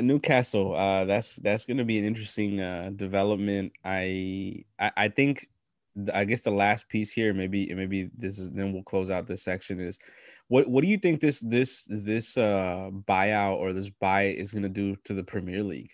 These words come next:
Because I hear on one end that you guys are saying that it's competitive, but what, what, what does this mean for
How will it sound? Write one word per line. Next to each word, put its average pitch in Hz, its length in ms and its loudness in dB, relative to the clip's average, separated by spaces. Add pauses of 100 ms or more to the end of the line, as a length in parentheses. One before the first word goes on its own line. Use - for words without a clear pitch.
(160)
Because 104 360 0
I 110 140 2
hear 151 240 4
on 131 160 6
one 131 180 4
end 135 260 4
that 104 180 4
you 101 120 0
guys 107 200 2
are 95 80 -4
saying 101 240 -2
that 95 140 -4
it's 95 120 -10
competitive, 101 720 -6 (520)
but 110 380 6 (1000)
what, 113 200 0 (120)
what, 120 360 4
what 131 160 6
does 185 140 6
this 139 220 2
mean 110 400 2
for 95 640 0